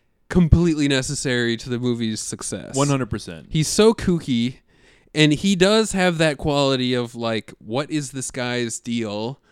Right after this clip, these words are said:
Speaker 2: Yeah.
Speaker 1: What, even just how old is this guy even?
Speaker 2: He's not, he's not, like, intimidating necessarily,
Speaker 1: Mm-hmm.
Speaker 2: but he is so mysterious that you, you, you don't think you can trust him only because you don't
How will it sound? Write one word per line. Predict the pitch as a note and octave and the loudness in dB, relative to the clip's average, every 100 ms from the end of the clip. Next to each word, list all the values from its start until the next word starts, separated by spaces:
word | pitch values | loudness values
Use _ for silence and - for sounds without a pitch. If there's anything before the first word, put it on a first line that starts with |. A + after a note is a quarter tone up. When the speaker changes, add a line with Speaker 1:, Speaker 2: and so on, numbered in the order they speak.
| _ | _
Speaker 2:
Yeah. | A#2+ F#3+ G3 | -2 -2 0
Speaker 1:
What, | B2 D#3 | 0 2
even | F3 E3+ F3 E3+ | 2 0 0 0
just | D3+ D3+ | 2 -2
how | C#3 | 0
old | D3+ B2+ B2+ | 0 0 -2
is | B2 C3 | -2 -4
this | B2 - | -8 -8
guy | G#2 G2+ | -6 -6
even? | G#2 G#2 G2+ G#2+ A#2 | -8 -10 -10 -8 -6
Speaker 2:
He's | F3 D#3+ | -6 -4
not, | G3+ G#3 | -4 -4
he's | D#3+ D#3+ | -10 -8
not, | G#3+ | -6
like, | G3+ G3 | -6 -6
intimidating | - C3+ B2+ - D#3 E3+ F3+ F#3 F3+ | -4 -4 -2 -2 0 2 2 0 -2
necessarily, | F3+ - F#3+ F#3+ E3+ E3+ F3 | -4 -6 -10 -8 -6 -4 -2
Speaker 1:
Mm-hmm. | D#3 D3+ | 2 4
Speaker 2:
but | C#3 C#3 - _ _ | 4 2 -4 _ _
he | - D3+ D3+ C#3+ C#3 B2 _ _ _ _ _ - | -8 -4 -2 0 -2 -4 _ _ _ _ _ -6
is | C3 | -6
so | - - - C#3+ | -6 -8 0 2
mysterious | F#3 F#3+ - - B2+ D3+ E3 F#3 - - - - | 2 0 -6 -6 -4 -2 -4 -4 -8 -18 -20 -10
that | B2 C3 B2 _ _ _ _ _ _ _ | -2 -2 -2 _ _ _ _ _ _ _
you, | C3+ D3+ D3+ - | -2 0 0 -4
you, | C#3+ D#3 D3+ - | -4 -4 -4 -6
you | D#3+ F3 | -4 2
don't | F#3 A3 | 2 2
think | A3+ G#3+ | 0 0
you | A3 | 0
can | G3+ E3 | 0 0
trust | - E3 E3 - | 2 0 0 -2
him | D#3+ D3 | -2 2
only | D3 F#3 G3 | 2 4 2
because | E3+ D#3+ D3+ C3+ | -2 0 2 2
you | C#3 C#3 | 0 -2
don't | A#2+ A#2 B2+ C3 | -2 0 2 0